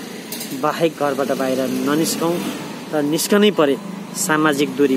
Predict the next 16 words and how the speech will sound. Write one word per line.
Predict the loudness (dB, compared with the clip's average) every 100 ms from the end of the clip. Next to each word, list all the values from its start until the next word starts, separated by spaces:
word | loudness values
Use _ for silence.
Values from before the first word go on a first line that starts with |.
| 0
बनाऊँ। | 2 2 2 -2 -6 -6 -6 -6 -4
हामी | -2 2 2 2 -2 -6 -6 -6 -6 -6 -6 -2
नेपालगञ्ज | 0 4 4 4 2 2
न्युजका | 4 4 2 -2 -2
तर्फबाट | -2 0 -2 0
तपाईँहरूलाई | 0 2 4 6
यही | 6
अनुरोध | 4 4
गर्छौँ | 4 2 2 0 0 -4 -4 -4 -6 -4 -4 2
र | 4 4 2
नेपालगञ्ज | 2 4 4 4 2 0 4
न्युज | 4 4 2 0
सब्स्क्राइब | 0 0 2 4 4 4
गरेर | 4 6 4 4 0 -10 -12 -10 -10 -4
आफ्ना | -4 0 0 0
विचारहरूलाई | 2 2 4 4 4 2